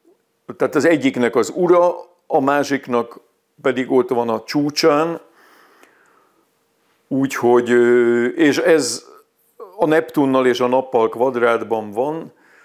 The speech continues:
tehát nagyon, nagyon komoly harc folyik a háttérben,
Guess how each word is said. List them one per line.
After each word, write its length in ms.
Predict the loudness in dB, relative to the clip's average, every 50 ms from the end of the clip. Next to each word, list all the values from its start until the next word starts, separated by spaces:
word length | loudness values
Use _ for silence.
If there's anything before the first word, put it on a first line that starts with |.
| _ _ _ _ _ _ _ _ _ _ _ _ _ _ _
tehát 680 | 0 2 2 2 2 2 2 2 2 0 -2 -4 -10 -8 -6 -6
nagyon, 1040 | -4 -4 -4 -2 0 0 0 0 0 2 2 2 2 0 -2 -4 -4 -4 -6 -6 -10 -16 _ _ _ _ _ _ _ _ _ _ _ _ _ _ _ _ _ _ _ _ _ _ _ _ _ _ _ _ _ _ _ _ _ _ _ _ _ _ _ _ _ _ _ _ _ _ _ _ _
nagyon 640 | -4 -2 0 2 2 2 2 2 0 -2 -6 -4
komoly 440 | -2 0 0 0 0 0 2 2 0
harc 500 | 0 0 0 0 0 0 -2 -6 -10 -8
folyik 380 | -2 0 0 0 0 0 0
a 100 | -2 0
háttérben, 1120 | 0 0 -2 -2 -2 -6 -8 _ 0 2 2 2 0 -2 -2 -2 -2 0 -2 -4 -8 -12 -14